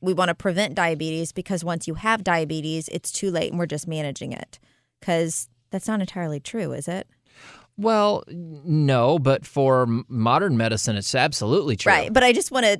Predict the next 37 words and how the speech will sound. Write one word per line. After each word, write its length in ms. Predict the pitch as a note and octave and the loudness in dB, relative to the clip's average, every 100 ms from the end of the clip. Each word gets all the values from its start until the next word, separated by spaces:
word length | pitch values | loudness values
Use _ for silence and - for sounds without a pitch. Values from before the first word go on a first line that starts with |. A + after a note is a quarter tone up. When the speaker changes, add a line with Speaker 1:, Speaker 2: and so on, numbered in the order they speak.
| - | 0
Speaker 1:
I 120 | A3 | -2
mean, 160 | G#3+ G3+ | 0 0
if 220 | A#3 A3+ | 0 0
you 120 | C#4 C4 | -4 -4
have 300 | C#4+ D4 A#3 | 0 0 0
diabetes, 720 | A#3+ A#3 G3+ G#3 A#3 C#4+ D4 - _ _ | 0 0 0 -2 -2 -4 -6 -10 _ _
come 180 | - E4 | -2 0
and 160 | D#4+ C4+ | 0 0
see 220 | E4 D#4+ | 0 2
us. 360 | G#3+ F#3+ - | 4 4 2
Speaker 2:
Right. 380 | - - A3 B3 - - | 2 2 2 -2 -6 -20
Speaker 1:
<laughs> 160 | - | -12
We 300 | A3 C4 D4+ | -2 2 2
can 180 | C4 E4+ | 2 0
do 160 | C4 B3+ | 2 2
a 80 | A3+ | 4
lot 320 | A3 C#4 C4 | 4 4 2
more 220 | C4 C#4 | 0 0
than 160 | B3 A#3+ | 0 -2
manage 340 | D4+ D#4 G3+ | -2 -2 -2
it. 160 | E3 G#3+ | -2 -4
We 80 | |
can 140 | B3 A3+ | -4 -2
actually 720 | A#3+ - D4+ C#4 A3 G#3+ G#3 - _ - | -4 -6 -6 -4 -2 -2 -4 -8 _ -4
reverse 680 | A3+ A#3+ F3+ B3+ D4 - - | 0 0 2 2 2 0 -4
diabetes, 720 | G#3+ G#3+ G3+ A#3 G#3+ D3+ - | 0 0 0 -2 -4 -4 -8
and 120 | - G#3 | -4 0
we've 220 | G#3 E3+ | 0 0
done 180 | G#3+ A#3 | 0 0
it 220 | A3+ - _ _ _ _ _ - | -4 -8 _ _ _ _ _ 2
thousands 380 | A3+ A3+ A3+ | 4 4 0
of 100 | G#3 | -2
times. 460 | G#3 G#3+ B2+ F2+ - - | -2 -2 -2 -6 -10 -4
I 40 | |
mean, 280 | G#3 G3+ G3 | -2 -2 -2
it's 240 | - G#3+ - | -2 -2 0
Speaker 2:
Right. 480 | G2 - - - | -2 -2 -8 -18